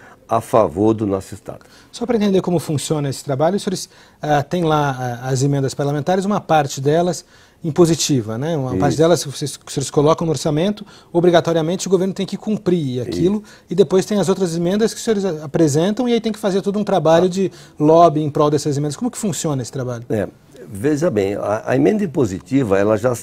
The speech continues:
Speaker 1: já, ela já é prevista no orçamento. Então, neste ano, nós temos cento e sessenta e nove milhões e alguns quebrados,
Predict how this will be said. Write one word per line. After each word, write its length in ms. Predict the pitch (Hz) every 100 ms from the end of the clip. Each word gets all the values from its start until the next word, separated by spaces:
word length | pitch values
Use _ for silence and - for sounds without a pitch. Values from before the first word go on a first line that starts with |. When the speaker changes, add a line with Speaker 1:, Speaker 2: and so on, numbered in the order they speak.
| -
Speaker 1:
já, 220 | 110 98 104
ela 340 | - 101 104 92
já 140 | 113
é 40 |
prevista 840 | 117 - 135 82 98 131 - 80 78 - -
no 120 | - 117
orçamento. 600 | 120 135 117 87 76 101
Então, 400 | - 135 147 -
neste 380 | 110 127 - 101
ano, 320 | 127 127 82 - - - - _
nós 260 | 98 110 -
temos 640 | - 117 113 113 104 92
cento 540 | - - - 123 127 120
e 40 |
sessenta 580 | 110 104 - 104 101 101
e 60 | 92
nove 320 | 95 101 90
milhões 720 | 104 107 95 117 127 127 - 107
e 200 | 95 90
alguns 340 | 85 90 -
quebrados, 500 | 120 95 98 104 -